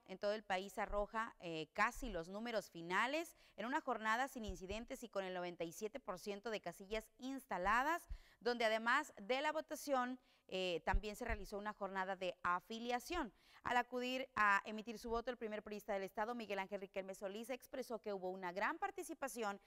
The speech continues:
y no se registraron incidentes. "Veo un pri vivo, un pri trabajando con mucha unidad,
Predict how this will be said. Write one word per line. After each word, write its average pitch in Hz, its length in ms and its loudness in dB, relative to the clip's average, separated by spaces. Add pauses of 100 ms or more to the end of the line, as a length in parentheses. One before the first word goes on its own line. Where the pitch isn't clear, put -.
(220)
y 262 80 -6
no 285 140 0
se 320 80 0
registraron 226 500 -2
incidentes. 214 720 -4 (280)
"Veo 254 260 6
un 320 100 2
pri 269 200 -2
vivo, 247 360 2 (120)
un 240 160 -6
pri 233 200 -2
trabajando 214 540 2
con 202 120 -2
mucha 202 240 -4
unidad, 196 420 2